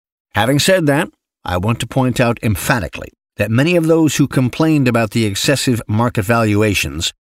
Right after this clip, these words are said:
including me, started to do so years too soon. And for a long time, another of my old standards was proved true.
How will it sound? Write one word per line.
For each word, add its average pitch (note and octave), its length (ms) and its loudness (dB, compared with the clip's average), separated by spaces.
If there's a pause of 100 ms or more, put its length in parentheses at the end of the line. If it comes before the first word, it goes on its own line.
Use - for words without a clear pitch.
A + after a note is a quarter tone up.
(160)
including A#3+ 540 0
me, D#3 240 0 (420)
started G#3+ 460 -4
to E3+ 100 0
do D3+ 200 2
so C#3 340 0
years C3+ 420 2
too A#2+ 220 0
soon. C#2+ 420 -4 (720)
And G2+ 100 -6
for G#2+ 100 -2
a G2+ 100 2
long C3 280 0
time, A#2+ 360 -2 (440)
another B2 360 0
of B2+ 100 2
my A#2+ 180 0
old B2+ 320 2
standards A#2 560 0
was A2 160 0
proved A#2+ 400 0
true. C3 420 0